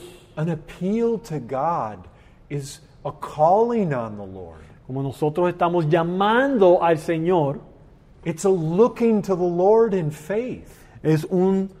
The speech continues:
Speaker 2: es una manera en que nosotros a través del bautismo miramos al Señor en fe.
Speaker 1: Paul teaches us that if we call upon the name of the Lord, we'll be saved.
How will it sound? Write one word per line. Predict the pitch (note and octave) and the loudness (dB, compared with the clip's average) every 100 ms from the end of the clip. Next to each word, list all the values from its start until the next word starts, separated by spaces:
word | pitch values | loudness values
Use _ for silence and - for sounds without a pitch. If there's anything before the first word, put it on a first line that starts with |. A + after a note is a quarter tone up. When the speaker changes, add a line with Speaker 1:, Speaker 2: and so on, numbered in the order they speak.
| - - | -18 -6
Speaker 2:
es | |
una | D#3+ F#3 | -2 0
manera | F#3+ F#3 F#3+ | 2 4 2
en | F#3+ | 2
que | F#3+ | 0
nosotros | F3+ - F#3 F3+ E3 | 0 2 0 2 2
a | |
través | D#3 D#3 D#3+ | 2 2 4
del | F3 | 4
bautismo | F3+ G3+ G3 G3 F3 E3 | 4 2 2 0 0 0
miramos | D#3+ D#3+ E3+ F3 G#3 C#4+ B3+ - | -2 -2 2 4 4 4 2 4
al | G3 F#3 | 2 2
Señor | - F3 D#3+ D3 C3+ | 0 0 2 0 -2
en | F3 E3 | -2 -4
fe. | D#3 - F#3+ D3 G3 - - - - - - - - - - - | -4 4 4 4 0 -10 -20 -20 -20 -20 -20 -20 -20 -20 -20 0
Speaker 1:
Paul | - A#3 C#4 B3+ B3+ | 4 8 8 8 4
teaches | - F#3 D#3 D#3 D#3 | -2 -2 -2 -4 -2
us | E3+ D#3 - - - | -4 -4 -12 -18 -4
that | D#3+ | -2
if | D3+ - | 0 0
we | D#3 C#3+ | 0 0
call | - - E3+ G#3+ B3+ B3+ | -4 -10 -2 0 2 2
upon | - G3 F#3+ | 0 -2 -2
the | F3+ | 0
name | E3+ F3+ F3+ | -2 -2 -2
of | E3+ C#3+ | -2 -2
the | |
Lord, | D3 D3 F#3+ D#3+ A2 | -2 0 0 -2 -2
we'll | C3 D3 | -2 -4
be | C3 C#3 | -2 -6
saved. | C3 - D#3 B2+ F2+ D2+ | -6 -8 -6 -6 -8 -16